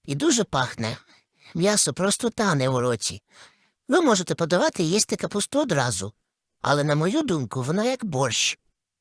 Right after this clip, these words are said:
Потрібно, щоб настоялася. І тому моя шкіряна хазяйка розігріла її на наступний день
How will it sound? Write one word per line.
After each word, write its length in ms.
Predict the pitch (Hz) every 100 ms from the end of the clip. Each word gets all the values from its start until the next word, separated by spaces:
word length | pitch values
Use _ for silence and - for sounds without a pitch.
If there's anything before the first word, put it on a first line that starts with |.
| _
Потрібно, 420 | 180 165 277 240
щоб 200 | 139 185
настоялася. 840 | 185 175 247 190 117 101 - 120 110 _ _ - _ _ _ -
І 60 |
тому 240 | 156 311 339
моя 200 | 302 214
шкіряна 400 | - 214 180 165
хазяйка 520 | - 160 160 185 151
розігріла 520 | 147 151 160 302 247
її 200 | 165 165
на 60 | 156
наступний 540 | 143 - 160 - 135
день 340 | 120 190 247